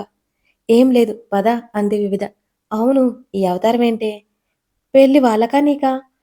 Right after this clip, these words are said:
అనుమానంగా అడిగింది రూప. "నీకన్నీ డౌట్లే, పద" అంది రూప చేతిని పట్టుకుని లాక్కుపోతూ వివిధ. "ఇంతకీ విసుగాడెక్కడా?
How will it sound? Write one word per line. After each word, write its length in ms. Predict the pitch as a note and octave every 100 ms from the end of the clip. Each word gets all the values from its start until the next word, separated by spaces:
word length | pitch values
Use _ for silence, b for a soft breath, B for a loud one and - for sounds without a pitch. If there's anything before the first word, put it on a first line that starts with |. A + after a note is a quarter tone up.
| _ _ A#3+
అనుమానంగా 560 | B3+ C#4+ D4+ C#4+ C4
అడిగింది 440 | B3 A3+ G#3+ G#3+ A3
రూప. 220 | G#3 G#3 G#3 _ - _ _ _ _ _ _ _ _ _ _ _ _ _ _ _ -
"నీకన్నీ 440 | B3 B3 G#3+ A3+
డౌట్లే, 380 | C4 B3+ A#3+ - -
పద" 140 | G3+ A#3 C4 - _ _
అంది 200 | A3 A3
రూప 220 | A3 G#3+ B3
చేతిని 320 | B3+ A#3 A3+
పట్టుకుని 440 | A3 G#3+ - A3
లాక్కుపోతూ 640 | G#3 F#3+ G#3 - - A3 A3
వివిధ. 260 | G#3 G3 G#3 - _ _ _ _ _ _ _ _ _ _ _ _ -
"ఇంతకీ 320 | C4+ C#4+ E4+
విసుగాడెక్కడా? 880 | B3 G#3+ C#4 C#4 C#4+ C#4 C4+ C4+ C4